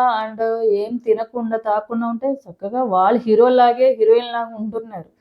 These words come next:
మీరు ఎలా అయిపోతున్నారు చూడండి. మీ పార్ట్నర్ మీ లైఫ్లోకి రాకముందు ఎంత బిందాస్గా ఉన్నారు, ఎంత హ్యాపీగా ఉన్నారు. ఆ స్మైల్ కానివ్వండి, ఆ ఫేస్ గ్లో కానివ్వండి, అది బ-, అమ్మాయిలైనా అబ్బాయిలైనా ఎలా ఉన్నారు. So ఇప్పుడు మీరు ఎలా ఉన్నారు అనేది వెళ్ళి అద్దంలో చూసుకోండి, మీకే తెలుస్తుంది ఏంటనేది.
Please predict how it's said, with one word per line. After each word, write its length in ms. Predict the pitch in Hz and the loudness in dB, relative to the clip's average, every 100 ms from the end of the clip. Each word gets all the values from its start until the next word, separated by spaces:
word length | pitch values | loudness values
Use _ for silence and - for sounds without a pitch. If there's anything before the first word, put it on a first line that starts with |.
| _ _ _ 202 | _ _ _ -2
మీరు 180 | 220 | 4
ఎలా 180 | 247 247 | 6 6
అయిపోతున్నారు 480 | 262 262 262 254 254 | 4 4 2 2 -2
చూడండి. 340 | 247 240 233 | -2 -8 -8
మీ 100 | 208 | -12
పార్ట్నర్ 360 | 196 196 190 226 | -2 -2 -2 -6
మీ 80 | 240 | -4
లైఫ్లోకి 440 | 214 202 233 240 | -2 -2 -2 -2
రాకముందు 360 | 240 240 240 226 | -2 -2 -6 -8
ఎంత 260 | 190 214 | -10 -8
బిందాస్గా 580 | 233 202 202 233 240 240 | -8 -6 -2 -2 -2 -6
ఉన్నారు, 320 | 240 226 226 | -8 -8 -6
ఎంత 240 | 190 196 240 | -6 -6 -4
హ్యాపీగా 520 | 220 214 240 240 240 | -2 -2 -2 -2 -2
ఉన్నారు. 340 | 233 226 226 | -4 -6 -6
ఆ 60 | 196 | -4
స్మైల్ 580 | 190 - 190 180 208 233 | -6 -8 -8 -4 -2 -2
కానివ్వండి, 840 | 233 214 196 190 185 180 202 240 | -2 -4 -6 -10 -12 -10 -6 -4
ఆ 120 | 214 | -4
ఫేస్ 400 | 190 196 196 214 | -6 -8 -8 -6
గ్లో 380 | 226 180 190 196 | -8 -4 0 0
కానివ్వండి, 640 | 202 208 196 175 180 240 - _ _ _ _ _ _ _ | 0 -4 -4 -10 -10 -12 -12 _ _ _ _ _ _ _
అది 100 | 190 | -4
బ-, 100 | 180 | -2
అమ్మాయిలైనా 480 | 165 180 208 240 254 | -2 -2 0 2 2
అబ్బాయిలైనా 500 | 233 196 202 202 175 - | 0 -2 -4 -6 -12 -6
ఎలా 220 | 220 254 | 2 2
ఉన్నారు. 360 | 247 196 175 180 _ _ | 2 -2 -10 -16 _ _
So 80 | 262 | -2
ఇప్పుడు 320 | 320 - 302 | -2 -2 4
మీరు 200 | 277 285 | 6 6
ఎలా 220 | 269 262 | 6 6
ఉన్నారు 260 | 254 247 247 240 240 240 | 4 4 2 0 -2 -4
అనేది 340 | 226 240 254 | -4 -4 -2
వెళ్ళి 180 | 214 226 | -2 -2
అద్దంలో 400 | 196 208 226 214 | -2 -4 -6 -6
చూసుకోండి, 440 | 208 _ 196 202 | -8 _ -8 -4
మీకే 440 | 254 202 202 220 220 | -4 -4 -4 -2 -2
తెలుస్తుంది 580 | 202 190 190 208 185 185 | -2 -8 -8 -6 -6 -4
ఏంటనేది. 600 | 190 196 185 180 202 | -2 -2 -2 -2 -2